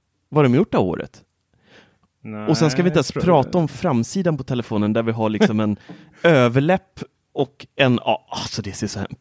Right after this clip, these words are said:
Speaker 1: Peter visar upp den här telefonen nu framför mig och det är
Speaker 2: Alltså där har vi det, alltså det, det, det, det som är så konstigt är ju att den är ju, den är ju om-, omvänd. Eh,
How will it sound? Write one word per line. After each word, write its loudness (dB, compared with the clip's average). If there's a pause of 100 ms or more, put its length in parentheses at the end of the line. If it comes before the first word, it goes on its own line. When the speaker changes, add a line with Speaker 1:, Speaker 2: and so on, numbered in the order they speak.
Speaker 1:
Peter 2
visar 2
upp 0
den -2
här 0
telefonen 0
nu 0
framför -4
mig 0
och -6
det 2
är 0 (1160)
Speaker 2:
Alltså -2
där 2
har 4
vi 2
det, 0 (680)
alltså -4
det, -4
det, 0
det, -6 (260)
det 2
som -4
är -2
så -6
konstigt 0
är 0
ju 2
att 2
den -4
är 2
ju, 0 (1300)
den 2
är 2
ju 2 (400)
om-, 2
omvänd. 0
Eh, -6